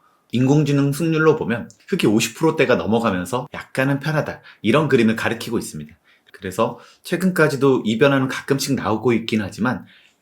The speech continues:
오히려 백 쪽에서 기피하는 경향이 좀 있습니다. 자, 그래서 종합해보면 이곳을 호구를 쳤을 때는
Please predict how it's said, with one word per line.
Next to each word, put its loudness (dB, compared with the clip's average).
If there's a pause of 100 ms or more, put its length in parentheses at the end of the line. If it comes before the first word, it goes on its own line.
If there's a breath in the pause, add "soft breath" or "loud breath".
(320)
오히려 2
백 -14
쪽에서 4
기피하는 2
경향이 -2
좀 -2
있습니다. -4 (320)
자, -20
그래서 -4
종합해보면 0 (540 soft breath)
이곳을 0
호구를 4
쳤을 -4
때는 2